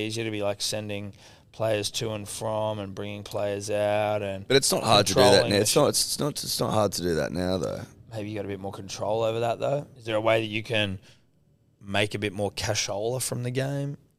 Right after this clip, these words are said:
Speaker 2: Go up. So they've sort of said something here. Should, should the N R L be successful in its takeover, players could potentially move between competitions and countries within a single season.
Speaker 1: There you go. What? Yeah.
Speaker 2: That doesn't seem like a massive draw,
Speaker 1: That also
Speaker 2: though.
Speaker 1: doesn't seem like what's the, what the, what's the point of that?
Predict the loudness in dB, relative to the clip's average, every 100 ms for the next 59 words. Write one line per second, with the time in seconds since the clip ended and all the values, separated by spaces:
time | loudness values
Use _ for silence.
0 | _ _ 4 6 6 4 6 6 6 6
1 | 6 6 6 6 4 4 2 4 2 2
2 | -8 -18 -2 2 6 8 8 8 6 4
3 | 6 6 6 4 2 4 8 8 10 8
4 | 8 6 6 6 4 -2 2 2 2 2
5 | 2 0 0 -2 -2 -2 -2 0 0 0
6 | 0 -2 -2 -2 -2 -2 -2 -2 -2 0
7 | 2 2 2 -4 -2 0 0 -2 -6 -10
8 | -14 -16 -14 -12 -12 -12 -12 -12 -16 -20
9 | _ _ _ _ _ -20 -20 _ _ -6
10 | 0 2 0 -6 0 6 8 10 8 6
11 | 4 4 4 2 0 -2 0 0 -2 -6
12 | 2 6 8 8 8 6 4 2 2 2
13 | 0 0 -2 -2 -6 -6 -6 -6 -6 -8
14 | -8 -8 -10 -8 -8 -4 -2 -2